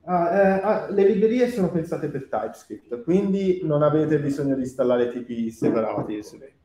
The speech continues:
Speaker 1: Ti posso mostrare il package json? Eh, vediamo se sotto ha già finito, però per rispondere alla domanda,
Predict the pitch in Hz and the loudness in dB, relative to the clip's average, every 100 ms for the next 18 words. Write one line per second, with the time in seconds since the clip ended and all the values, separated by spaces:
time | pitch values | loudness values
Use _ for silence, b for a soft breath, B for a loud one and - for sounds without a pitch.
0 | _ _ 131 139 139 139 135 143 135 135 | _ _ 0 0 4 2 4 4 4 6
1 | 131 127 117 - 113 107 127 147 143 - | 4 4 0 0 -2 0 -4 -2 -4 -8
2 | _ - _ b b b b b - 117 | _ -20 _ b b b b b 2 2
3 | - - _ 131 151 160 151 - 196 196 | 2 -12 _ 10 10 10 8 8 8 8
4 | 139 135 - 127 113 101 110 139 131 - | 6 4 2 2 2 2 -2 2 2 2
5 | - _ 131 127 123 120 143 139 139 135 | -12 _ -2 0 -2 0 4 8 8 6
6 | 127 113 110 117 170 - | 4 2 2 2 2 0